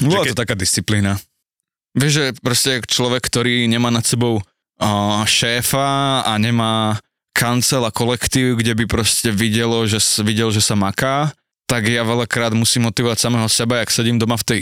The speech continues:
Speaker 1: izbe a je to tam také, že OK, mal by som možno toto zostriať, toto poslať, toto vymyslieť, toto pripraviť. A niekedy je to fakt také, že keď nad sebou nikoho nemáš, tak furt musíš seba ako keby,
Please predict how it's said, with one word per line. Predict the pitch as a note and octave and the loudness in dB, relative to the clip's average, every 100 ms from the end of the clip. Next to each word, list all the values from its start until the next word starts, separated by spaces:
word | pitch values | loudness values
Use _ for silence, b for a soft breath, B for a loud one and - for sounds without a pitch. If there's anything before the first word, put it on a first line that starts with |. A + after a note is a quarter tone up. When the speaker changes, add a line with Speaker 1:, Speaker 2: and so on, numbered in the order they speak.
| F#2 | 2
Speaker 1:
izbe | G2 C3+ | 2 2
a | C3 G#2 G2+ | 2 0 0
je | G2+ | 0
to | G#2+ | 0
tam | G#2 | 0
také, | G#2 G2+ G2+ | -2 -2 0
že | F#2 | 0
OK, | G2+ A2 G2+ | -2 -2 0
mal | F#2 | 0
by | G2 | 0
som | - F#2+ | 0 0
možno | F#2+ | 0
toto | F#2 F2+ | -2 -2
zostriať, | F#2+ - G#2 G2 F2+ | -2 -2 0 0 0
toto | F2 | -2
poslať, | - G2+ - G2 | -2 -2 -2 -2
toto | F2 F#2 | -2 -2
vymyslieť, | F#2+ G2+ - G2+ F#2 | 0 0 0 -2 -2
toto | E2+ | -2
pripraviť. | - F#2+ - A2 A2+ - _ _ _ | -2 -2 0 0 -2 -6 _ _ _
A | G2 | -2
niekedy | A2+ A2+ A2+ | 0 0 0
je | A2 | 0
to | A2+ | -2
fakt | A2+ - | -4 -2
také, | A2 A#2 | -2 0
že | G#2 A2 G#2+ B | 0 0 -4 B
keď | - G#2+ | -4 -2
nad | A#2 | 0
sebou | B2+ A#2+ | 0 0
nikoho | A#2 A2+ A#2+ | 0 0 0
nemáš, | G#2+ A#2+ A#2 | 0 0 -2
tak | A2+ - | -4 -2
furt | A#2 | 0
musíš | A2 A2+ A2 - | 0 0 0 0
seba | A#2 A2+ G#2+ | 0 0 -2
ako | G#2 | 0
keby, | A2+ G#2+ A2+ | 0 0 0